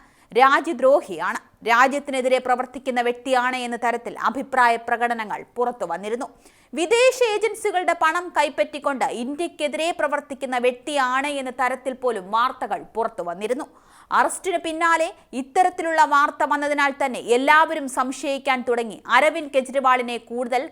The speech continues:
കരിവാരിത്തേക്കാൻ ബി ജെ പി ശ്രമിക്കുകയാണോ എന്ന്. അപ്പോൾ തന്നെ ദേ വരുന്നു ഖലിസ്ഥാൻ ഭീകരവാദി, രാജ്യമേറെ നാളെയായി വേട്ടയാടിയിട്ടും കിട്ടാത്ത ഭീകരവാദി ഗുർബട്വന്ത് സിംഗ് പന്നു. ഇയാൾ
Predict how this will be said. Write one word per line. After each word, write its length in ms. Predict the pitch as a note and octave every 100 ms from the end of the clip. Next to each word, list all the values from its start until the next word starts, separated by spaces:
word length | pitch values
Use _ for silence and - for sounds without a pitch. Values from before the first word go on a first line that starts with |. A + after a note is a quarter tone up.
| -
കരിവാരിത്തേക്കാൻ 920 | B3 C4 C#4 C#4 C4+ C4+ B3 A#3 D#3+ F#3+
ബി 100 | A#3+ B3+
ജെ 80 | B3+ B3+
പി 80 | A3+
ശ്രമിക്കുകയാണോ 840 | - A3+ A#3 A#3+ G#3 G#3+ G3+ G#3+ F3+ D#3 F#3+
എന്ന്. 160 | A#3 - _ _ _ _ _ G#3+
അപ്പോൾ 240 | - D#4+ D#4+
തന്നെ 200 | F4+ E4+ C#4+
ദേ 80 | D#4 E4
വരുന്നു 260 | E4 D#4+ G4 - -
ഖലിസ്ഥാൻ 520 | D4+ F#4+ - G4 E4+ D#4 B3
ഭീകരവാദി, 580 | C4+ C4+ A#3 F#3+ E3+ - G3+ B3
രാജ്യമേറെ 720 | C#4 D4+ F4 D4+ D#4 F#4 F4+ E4
നാളെയായി 500 | D4+ D4+ D4 C#4 C4+ B3+
വേട്ടയാടിയിട്ടും 800 | C#4 C#4 C#4+ C4+ C4 C4 B3 A#3+
കിട്ടാത്ത 420 | A#3+ B3 A#3 A#3 G#3+
ഭീകരവാദി 640 | B3 B3 B3 A#3 A3+ A#3 E4 - - G#3
ഗുർബട്വന്ത് 680 | C4+ D#4+ C#4+ D4 A#3+ C4+ C4
സിംഗ് 240 | B3 A#3 - _
പന്നു. 260 | G#3+ F#3+ E3 _ _ -
ഇയാൾ 200 | A#3+ C4+